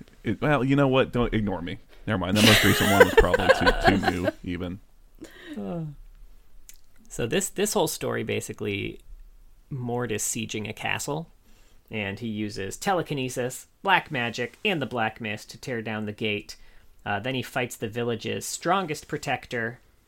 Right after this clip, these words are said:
Speaker 3: ults him, and then brings him back to life to kill everyone else in the village himself.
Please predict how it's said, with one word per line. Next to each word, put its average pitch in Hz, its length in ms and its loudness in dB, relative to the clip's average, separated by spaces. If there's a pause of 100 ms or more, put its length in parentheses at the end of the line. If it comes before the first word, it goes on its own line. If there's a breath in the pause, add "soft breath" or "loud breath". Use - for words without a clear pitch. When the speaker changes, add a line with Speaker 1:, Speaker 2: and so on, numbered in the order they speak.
(180)
Speaker 3:
ults 160 260 -2
him, 165 260 -2
and 110 160 -2
then 101 220 -4
brings 147 280 -4
him 147 160 -4
back 139 260 0
to 147 100 -6
life 131 300 -2
to - 80 -10
kill 123 280 -4
everyone 110 240 -4
else 107 220 -6
in 104 100 -10
the 101 60 -8
village - 360 -12
himself. - 680 -12